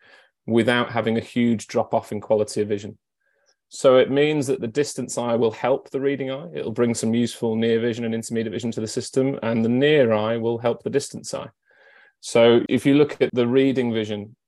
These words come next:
of an eye that's set at distance that has spherical aberration, it's a lot better than, say, a cataract patient who's had a standard monofocal in a, in a plano. That patient, you know, is gonna read sort of N forty-eight, N thirty-six at best.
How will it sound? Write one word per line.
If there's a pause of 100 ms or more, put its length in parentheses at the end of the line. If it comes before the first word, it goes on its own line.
(200)
of
an
eye
that's
set
at
distance (500)
that
has
spherical
aberration,
it's
a
lot
better
than,
say,
a
cataract
patient
who's
had
a
standard
monofocal
in
a,
in
a
plano. (540)
That
patient,
you
know,
is
gonna
read
sort
of
N
forty-eight,
N
thirty-six
at
best.